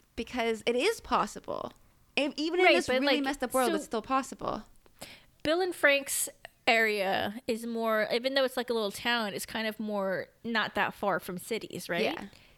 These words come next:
Speaker 2: Whereas theirs thing was, like, in the middle of absolutely fucking nowhere.
Speaker 1: Yeah, like, Bill and Frank still
Speaker 2: But
Speaker 1: have to deal with the infected.
Speaker 2: So, like, what if they had just,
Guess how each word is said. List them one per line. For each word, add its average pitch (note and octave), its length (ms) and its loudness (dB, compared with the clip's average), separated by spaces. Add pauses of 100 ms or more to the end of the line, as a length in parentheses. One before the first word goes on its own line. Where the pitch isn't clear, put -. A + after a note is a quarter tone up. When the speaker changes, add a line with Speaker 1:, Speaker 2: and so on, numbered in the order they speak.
(420)
Speaker 2:
Whereas A#3 280 0
theirs A#3 440 2
thing G3 320 -2
was, F3+ 160 -4
like, F3+ 200 -2
in G3 160 -4
the F#3 80 -4
middle F3+ 260 -2
of F3 80 -2
absolutely - 520 -4
fucking - 300 -10
nowhere. G2+ 500 -4
Speaker 1:
Yeah, F3+ 60 0
like, F3+ 120 -2
Bill C#4 140 2
and C#4+ 160 -2
Frank B3 180 0
still A3 160 2
Speaker 2:
But A#3 100 2
Speaker 1:
have G#3 100 0
to G#3 60 -6
deal F#3 140 -6
with F#3 80 -8
the - 80 -6
infected. - 560 -10 (640)
Speaker 2:
So, D#4 140 -6
like, C#4+ 340 2
what C#4 260 2
if E4 180 -2
they C4 140 4
had A#3 240 -2
just, - 380 -6